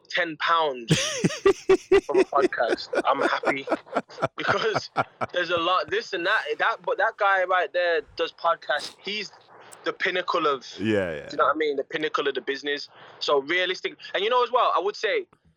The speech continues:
Speaker 1: I'm not a deluded guy in thinking that because I'm Daniel Sturridge, the football player, that if I do the music business,
Speaker 2: Yeah.
Speaker 1: I'm automatically gonna be successful.
Speaker 2: For
Speaker 1: Like,
Speaker 2: sure.
Speaker 1: I've always said, it's a five-year plan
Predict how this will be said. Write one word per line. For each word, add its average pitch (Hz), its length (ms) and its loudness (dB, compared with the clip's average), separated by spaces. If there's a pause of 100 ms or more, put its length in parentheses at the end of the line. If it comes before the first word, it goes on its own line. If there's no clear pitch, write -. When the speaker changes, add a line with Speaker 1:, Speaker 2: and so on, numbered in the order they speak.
(380)
Speaker 1:
I'm 208 220 2
not 196 180 2
a 175 40 -2
deluded 170 520 -6
guy 160 220 4
in 151 140 -2
thinking 151 360 -8
that 147 120 0
because 147 260 -2
I'm 135 380 2 (340)
Daniel 151 260 2
Sturridge, 147 340 2
the 131 60 -8
football 151 340 0
player, 131 260 0
that 131 120 2
if 127 120 0
I 147 120 4
do 143 100 -6
the 135 100 -6
music 160 420 -6
business, 123 520 -6
Speaker 2:
Yeah. 95 260 0 (120)
Speaker 1:
I'm 156 280 2 (100)
automatically 143 580 -2
gonna 135 160 -2
be 127 80 -10
successful. - 520 -2
Speaker 2:
For 151 100 0
Speaker 1:
Like, 127 160 2
Speaker 2:
sure. - 200 -10 (260)
Speaker 1:
I've 147 100 0
always 160 340 2
said, 170 200 0 (100)
it's 165 220 -8
a 139 40 -6
five-year 160 840 2 (580)
plan 156 420 2